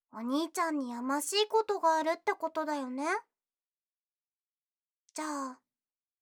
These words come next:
本当のことをここみに話してみて。うん。うん、うん。うん。そ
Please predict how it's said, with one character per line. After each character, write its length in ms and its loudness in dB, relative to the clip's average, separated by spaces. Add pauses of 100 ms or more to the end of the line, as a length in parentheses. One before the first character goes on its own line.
(520)
本 280 0
当 280 4
の 140 2
こ 200 -2
と 300 0
を 60 -4
こ 180 -20
こ 200 -6
み 160 -2
に 140 -4
話 440 -2
し 40 -12
て 140 -4
み 180 -6
て。 140 -10 (3250)
う 60 -4
ん。 260 -4 (1600)
う 60 -8
ん、 360 -8 (180)
う 180 -10
ん。 120 -10 (1400)
う 200 -8
ん。 100 -12 (2500)
そ 840 -6